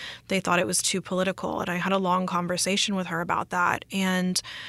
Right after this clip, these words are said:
I think that's really, you can't avoid it. I think the ability to get an abortion, to decide when and if you want to become pregnant, is inextricably linked to the health of women and children in our state.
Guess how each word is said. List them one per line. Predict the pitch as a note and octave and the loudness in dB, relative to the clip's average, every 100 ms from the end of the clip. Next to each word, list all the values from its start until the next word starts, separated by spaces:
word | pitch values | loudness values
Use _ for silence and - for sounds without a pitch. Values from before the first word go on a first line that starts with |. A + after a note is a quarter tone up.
| - - - | -14 -6 2
I | F3+ | 2
think | F#3 G#3 G3+ F#3 | 2 0 0 0
that's | F#3+ - - - | 0 0 -2 -2
really, | G3+ G3+ G3 F#3 F3+ - - | 0 2 0 0 -2 -6 -10
you | - G#3 | -6 -6
can't | F#3+ - G#3 G3+ F#3 - | -4 -2 2 2 0 -2
avoid | F3+ F3 F#3 F3+ | -4 0 0 0
it. | F3 - - | -2 -2 -2
I | F3+ | -6
think | - F#3+ F#3 F#3 - | -4 -2 -2 -4 -6
the | F#3+ F#3 F3+ F3+ - - - - | -2 0 0 -4 -8 -16 -12 -4
ability | G3 G3 F#3+ F#3+ F#3+ F#3 | 0 2 2 2 0 0
to | - G3 | 0 2
get | G3 | 0
an | G3+ | 0
abortion, | F#3 F#3 - F#3+ F3+ | 0 0 2 0 0
to | F3+ | 0
decide | F3+ F#3 F3 F3+ F#3 | 0 2 2 0 0
when | F#3 | 0
and | F#3 | 0
if | F3+ - | -2 -4
you | F#3 | -2
want | F3+ F3+ | -2 -2
to | - | -4
become | F#3+ - F3 | -6 -6 -6
pregnant, | - F3 F3+ F3+ F3 F#3 | -2 -4 -2 -2 -2 -4
is | - | -4
inextricably | F#3+ F#3 F#3+ - F#3+ F3+ F#3 | -2 -2 0 -2 -2 -4 -2
linked | F3+ F3 F#3 - - | -2 -2 -2 -2 -4
to | F#3 | -2
the | F3+ | 0
health | - F3 E3+ | 0 0 -2
of | F3 | -4
women | F3 F3 F3 | -2 -2 -2
and | F3 | -2
children | - E3+ E3+ E3+ | -4 -4 -4 -4
in | - E3 | -4 -4
our | D#3+ | -2
state. | - - E3+ D3+ - | 0 0 0 -4 -8